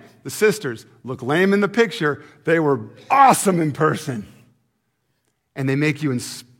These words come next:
in awe of what God has done. The Bible in Psalm nineteen says, "The heavens declare the glory of God, and the sky above proclaims his handiwork."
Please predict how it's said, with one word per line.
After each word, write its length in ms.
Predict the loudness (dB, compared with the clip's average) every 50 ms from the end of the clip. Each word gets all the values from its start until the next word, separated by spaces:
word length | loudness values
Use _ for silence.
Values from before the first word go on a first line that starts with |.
| _ _ _ _
in 160 | -8 -6 -6 -8 -8
awe 300 | -8 -6 -4 -4 -4 -4
of 100 | -6 -8
what 160 | -10 -12 -10
God 320 | -8 -6 -6 -6 -8 -10 -12 -20 _ _ _ _ _ _ _ _ _
has 220 | _ -10 -10 -10
done. 440 | -8 -8 -6 -6 -6 -8 -10 -12 -16 -18 _
The 80 | -14 -8
Bible 320 | -6 -6 -6 -6 -6 -8
in 60 | -8
Psalm 340 | -10 -10 -10 -10 -8 -8 -8
nineteen 420 | -8 -10 -10 -12 -12 -10 -10 -10
says, 260 | -8 -8 -10 -10 -8 -10
"The 100 | -12 -12
heavens 560 | -10 -8 -8 -6 -6 -6 -6 -8 -8 -12 -12
declare 760 | -16 -18 -18 -18 -20 -16 -12 -8 -8 -6 -6 -6 -8 -10 -12
the 100 | -14 -18
glory 440 | -16 -14 -14 -12 -10 -10 -10 -12
of 120 | -12 -14 -16
God, 320 | -18 -18 -18 -18 -20 -20 -20 _ _ _ _ _ _ _ _ _ _ _ _ _ _ _ _ _ _ _ _ _
and 100 | -14 -14
the 40 | -14
sky 500 | -14 -16 -12 -8 -6 -4 -2 -2 -4 -4
above 480 | -6 -8 -6 -6 -6 -6 -6 -8 -12
proclaims 760 | -16 -16 -16 -16 -18 -16 -14 -12 -10 -10 -8 -10 -10 -12 -12
his 160 | -14 -16 -14
handiwork." 720 | -14 -14 -12 -12 -12 -12 -12 -14 -14 -18 -18 -20 _ -20 _